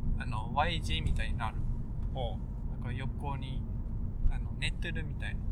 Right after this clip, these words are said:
Speaker 1: Y字ですね。
Speaker 2: うん。うん。
Speaker 1: で、ドイツの方、あの、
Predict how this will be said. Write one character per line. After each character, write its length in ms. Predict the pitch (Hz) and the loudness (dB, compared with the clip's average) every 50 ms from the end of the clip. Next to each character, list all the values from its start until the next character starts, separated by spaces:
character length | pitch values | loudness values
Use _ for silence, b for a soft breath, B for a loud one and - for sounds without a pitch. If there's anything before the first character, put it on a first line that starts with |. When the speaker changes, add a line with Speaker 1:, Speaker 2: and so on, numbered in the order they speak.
| - - - - - - 127 127 | 0 0 0 0 0 0 0 -2
Speaker 1:
Y 160 | 127 123 120 | -2 -2 -2
字 140 | - - 127 | -2 -2 2
で 140 | - 143 135 | 4 4 4
す 120 | 131 - - | 4 2 -2
ね。 120 | - - - - - - - - | -4 -2 -2 -2 -2 -2 -2 0
Speaker 2:
う 40 | 123 | -2
ん。 120 | 113 107 - - - - - - - | 0 0 0 0 0 0 0 0 -2
う 20 | - | 0
ん。 20 | |
Speaker 1:
で、 300 | 147 147 143 - 135 135 - - - | 0 0 0 2 0 0 -2 -2 -2
ド 140 | 147 147 | 0 0
イ 100 | 147 143 | 0 0
ツ 300 | - - - - - - 143 139 139 139 139 - - - - - - - - - - - - - - - - - | 0 -2 0 -2 -2 0 -2 -2 -2 -2 -2 0 0 0 0 0 0 0 0 0 -2 -2 -2 0 -2 -2 -2 -2
の 120 | - - - - - - | -2 0 0 0 0 2
方、 300 | - 247 247 - 233 - | 0 2 0 0 2 2
あ 60 | - | 2
の、 180 | - - - | 2 2 2